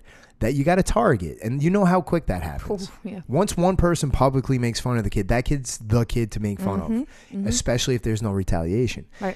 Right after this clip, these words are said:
Speaker 1: Next thing you know, your kid doesn't wanna go to school in the morning.
Speaker 2: Mm-hmm.
Speaker 1: And then next thing you know, you have to take your kid, you gotta transfer schools.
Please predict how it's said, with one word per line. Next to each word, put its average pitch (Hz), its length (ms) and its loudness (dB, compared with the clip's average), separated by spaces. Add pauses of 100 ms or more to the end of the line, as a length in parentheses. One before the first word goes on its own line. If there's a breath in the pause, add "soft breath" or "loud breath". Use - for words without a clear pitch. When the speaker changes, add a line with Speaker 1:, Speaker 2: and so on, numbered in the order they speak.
(140 loud breath)
Speaker 1:
Next 165 240 -2
thing 180 100 2
you 156 120 2
know, 117 120 2
your 113 180 4
kid 117 220 0
doesn't 107 240 0
wanna 95 140 -2
go 101 100 2
to 113 60 2
school 180 260 -2
in 208 60 -4
the 92 80 -2
morning. 156 520 -10
Speaker 2:
Mm-hmm. 185 320 -6
Speaker 1:
And 123 140 2
then 139 180 4
next 139 240 2
thing 156 120 0
you 143 80 2
know, 135 100 2
you 127 140 2
have 139 160 0
to 127 80 -10
take 131 260 2
your 120 80 0
kid, 120 300 0
you 117 80 -2
gotta 113 120 -2
transfer 104 400 -4
schools. 98 360 -2